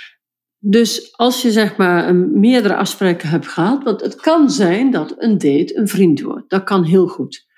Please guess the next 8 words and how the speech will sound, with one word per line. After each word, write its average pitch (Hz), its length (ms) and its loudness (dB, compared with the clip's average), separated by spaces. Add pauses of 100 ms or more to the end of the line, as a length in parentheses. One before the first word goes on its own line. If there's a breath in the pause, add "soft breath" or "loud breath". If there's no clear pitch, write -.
(640 soft breath)
Want 196 160 -4
als - 160 -2
je 190 120 2
meerdere 226 340 2
afspraken 156 540 -4
hebt 147 160 -6
gehad 269 560 -2 (100)
en, 175 500 -2